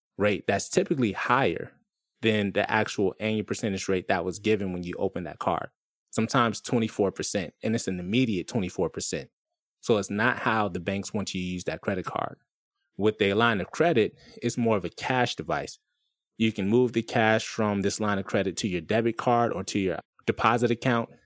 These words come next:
and write a check with it, per se. Or you can use it as cash and pay it straight from your debit card and transfer the money right to your debit card. And it won't affect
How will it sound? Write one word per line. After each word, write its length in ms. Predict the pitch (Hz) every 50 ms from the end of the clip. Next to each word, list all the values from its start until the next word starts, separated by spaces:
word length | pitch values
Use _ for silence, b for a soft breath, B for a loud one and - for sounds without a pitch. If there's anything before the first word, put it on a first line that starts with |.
| _ _ _ _
and 160 | 113 107 107
write 160 | 107 104 101
a 60 | 90 87
check 300 | - - 113 104 - -
with 180 | 82 76 - 78
it, 100 | - -
per 120 | - 69
se. 340 | - - - - - - - _ _ _ _ _ _ _ _ _ _ -
Or 80 | 98 113
you 120 | 110 107
can 120 | 92 104
use 240 | 104 113 120 117 98
it 100 | 107 98
as 120 | 98 92 -
cash 460 | - - 104 95 92 92 95 - - _ _ _ _ _ _ -
and 380 | 208 202 196 190 180 87 - - _ _ _ _ _ _ _ _
pay 180 | - 127 113 101
it 60 | 76
straight 240 | - - - 104 101
from 120 | - 117
your 100 | 92 90
debit 280 | 87 101 107 104 98 90
card 280 | - - 80 76 - - _ _ _ _ _ _ _ _ _ -
and 80 | 101
transfer 380 | - - 123 107 101 - - 95
the 80 | 90
money 260 | 92 90 95 95 90 87
right 200 | 90 90 95 -
to 100 | - 95
your 100 | 85 85
debit 280 | 92 95 90 87 85
card. 300 | - 85 76 - - - - _ _ _ _ _ _ _ _ _ _ _ -
And 160 | 139 127 117
it 140 | 107 101 92
won't 260 | 101 120 139 143 - -
affect 580 | - 107 95 - - - 131 120 101 90 -